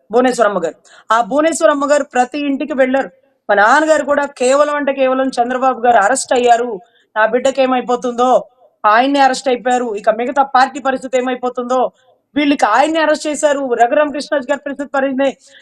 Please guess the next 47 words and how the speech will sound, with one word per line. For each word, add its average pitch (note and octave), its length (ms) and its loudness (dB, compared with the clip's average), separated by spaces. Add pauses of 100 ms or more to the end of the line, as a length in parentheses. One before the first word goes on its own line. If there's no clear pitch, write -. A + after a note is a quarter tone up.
ఇక A#3+ 120 0
నా A#3 60 4
బిడ్డను A#3+ 300 0
చంపేస్తారు, C4 560 0
నువ్వు G#3+ 220 -6
వద్దమ్మా D4 400 0
అంటే C#4 260 -2
నా B3 120 0
బిడ్డ A3+ 240 -4
ఆగదు C4 460 2
అనే B3 220 -2
ఒక A3+ 200 -4
రకమైన C4 420 -2
భావ, G#3+ 460 2 (480)
అసలు A#3 240 0
భావాందోళనకి C4+ 840 0
రు-, B3 180 -8
గురయ్యారండి. B3 480 2
నేను G#3+ 160 0
అప్పుడు A3 260 -2
కూడా D4 400 4 (320)
రమేష్ C#4 280 0
హాస్పిటల్ C4+ 380 0
రమేష్ A#3+ 320 0
గారికి C#4 160 -2
కూడా C4+ 220 -4
చెప్పాను, C4 340 -4 (300)
"సార్ A3 120 0 (100)
చంద్రబాబు B3 320 -2
గారు G#3 160 0
అరెస్ట్ A3+ 280 -2
అయినా A#3+ 180 2
ఎక్కడ G3+ 300 0
ఎవరు A3+ 240 2
డిస్కస్ G#3+ 420 -10
చేయొద్దు G3 200 -8
సార్, G3 180 2
ఐసీలో A3+ 420 -4
మాత్రం G#3 360 -4 (340)
ఆయన F#3+ 140 0
అరెస్ట్ B3 260 0
అయ్యారన్న B3+ 240 2
విషయం A#3 220 0
ఆయనకి A3+ 180 2
తెలియదు A#3 300 -6
సార్, A3 160 -4
ఎందుకంటే C4 560 -4